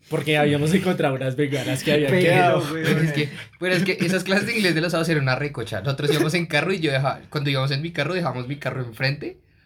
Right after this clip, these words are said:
Speaker 3: y esperábamos a que alguien pasara y yo le activaba la alarma y la gente se asustaba. <laughs> Era muy chistoso.
Speaker 1: Bueno, entonces estaba ahí en el salón y el man me dijo, "Ah, que no la prende".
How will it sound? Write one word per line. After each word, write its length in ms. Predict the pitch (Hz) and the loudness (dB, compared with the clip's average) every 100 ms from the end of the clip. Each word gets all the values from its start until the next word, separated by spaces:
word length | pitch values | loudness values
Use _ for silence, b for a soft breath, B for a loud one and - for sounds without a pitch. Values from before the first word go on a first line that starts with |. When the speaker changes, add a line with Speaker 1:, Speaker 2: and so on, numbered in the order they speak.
| b b - | b b -6
Speaker 3:
y 80 | |
esperábamos 440 | 139 147 143 135 135 | -2 2 2 2 -2
a 100 | 139 | -2
que 80 | 156 | -4
alguien 240 | 139 - | -4 -4
pasara 280 | 135 143 160 | -4 -2 -4
y 40 | |
yo 80 | 156 | -4
le 80 | 123 | -6
activaba 380 | 113 139 127 110 | -8 -6 -4 -4
la 80 | 123 | -4
alarma 280 | 113 127 | -6 -6
y 40 | 131 | -6
la 100 | 131 | -4
gente 240 | 123 95 | -6 -8
se 60 | 101 | -12
asustaba. 380 | - - - - | -12 -16 -10 -6
<laughs> 840 | 139 156 - 202 190 147 143 - | -2 2 4 6 6 6 4 4
Era 180 | 127 123 | 0 0
muy 160 | 131 - | -4 -4
chistoso. 380 | 120 - 110 - 104 285 - 285 262 - - 277 254 170 175 135 B B - | -8 -6 -6 -6 -6 -8 -8 -12 -12 -12 -10 -6 -4 -4 -6 -10 B B -6
Speaker 1:
Bueno, 180 | 139 135 | -4 -2
entonces 560 | 110 123 143 139 - B B B B - | -4 -2 -2 -2 -6 B B B B -10
estaba 400 | 127 147 139 127 | -4 0 0 0
ahí 140 | 127 | -2
en 60 | 127 | -4
el 80 | 113 | -4
salón 400 | 143 160 196 160 | 0 0 0 0
y 20 | |
el 100 | 135 | -2
man 140 | 123 | -4
me 100 | 117 | -6
dijo, 220 | 110 127 | -8 -8
"Ah, 120 | 117 110 | -8 -6
que 100 | 131 | -6
no 100 | 117 | -6
la 140 | 107 | -4
prende". 320 | 147 139 101 | -2 -2 -2